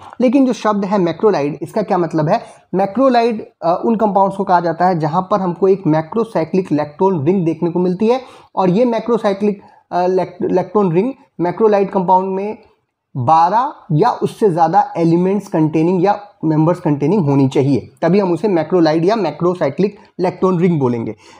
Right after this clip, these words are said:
इसका मतलब क्या हुआ? साधारण शब्दों में तोड़िए, मैक्रो मतलब बड़ी, साइक्लिक मतलब साइक्लिक स्ट्रक्चर, और जहाँ पे lactone रिंग भी प्रेजेंट हो। lactone रिंग क्या होती है? जो कि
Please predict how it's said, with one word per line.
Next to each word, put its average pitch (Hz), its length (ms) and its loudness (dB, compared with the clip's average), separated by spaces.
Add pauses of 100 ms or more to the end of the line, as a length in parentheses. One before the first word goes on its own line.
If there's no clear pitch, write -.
(120)
इसका 247 220 -2
मतलब 262 280 0
क्या 202 160 0
हुआ? 156 340 -2
साधारण 180 480 -2
शब्दों 214 260 -2
में 214 120 2
तोड़िए, 185 240 2
मैक्रो 190 340 -2
मतलब 175 360 -2
बड़ी, 156 240 2
साइक्लिक 156 420 -2
मतलब 127 260 -4
साइक्लिक 196 400 -4
स्ट्रक्चर, 220 440 -4 (280)
और 165 160 -4
जहाँ 151 180 -4
पे 214 140 -2
lactone 160 500 -2
रिंग 151 200 2
भी 123 60 0
प्रेजेंट 110 400 -4
हो। 113 140 -4 (280)
lactone 165 280 0
रिंग 214 180 0
क्या 214 100 2
होती 208 280 0
है? 277 160 -2 (280)
जो 156 200 0
कि 240 280 -4